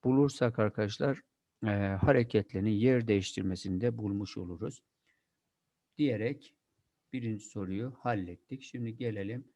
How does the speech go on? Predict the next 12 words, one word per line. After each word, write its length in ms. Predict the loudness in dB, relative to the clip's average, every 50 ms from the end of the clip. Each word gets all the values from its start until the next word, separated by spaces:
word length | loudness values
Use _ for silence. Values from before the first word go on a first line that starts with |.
| _ _ _ _ _ _ _ _ _ -12
ikinci 420 | -12 -10 -6 -6 -6 -4 -6 -8
sorumuza. 680 | -8 -8 -8 -8 -6 -6 -6 -6 -6 -6 -8 -8 -8 -12 _ _ _ _ _ _ _ _ _ _ _ _ _ _ _ _ _ _ _ _ _ _ _ _ _ _ _ 6
Dairesel 640 | 8 10 10 10 8 6 4 4 4 4 6 6
bir 100 | 8 6
pistin 560 | 6 6 6 4 2 2 2 4 6 8 8 6
K 320 | 6 8 10 10 10 10
noktasından 640 | 8 8 6 6 6 6 8 8 8 8 8 8 8
harekete 580 | 10 10 10 10 10 8 4 2 4 4 4
başlayan 520 | 4 2 2 0 -2 -2 -2 -2 -2 -2 -4
bir 140 | -4 -2 0
araç, 540 | 0 2 6 8 8 8 6 4 -4 -14 _ _ _ _ _ _ _ _ _ _ _ _ _ _ _ _ _ -2
e, 80 | 2